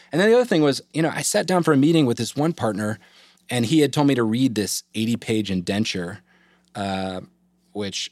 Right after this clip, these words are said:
I don't know if our audience is familiar with, but you can just suffice it to say that it, it is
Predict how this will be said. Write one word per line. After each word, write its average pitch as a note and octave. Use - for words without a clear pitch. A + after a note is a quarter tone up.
I G2+
don't G#2
know G#2
if F#2
our F#2
audience G2+
is -
familiar C#3+
with, C3
but G#2+
you C#3
can B2+
just -
suffice A2
it G2+
to -
say G2+
that F#2+
it, F#2
it C3+
is G#2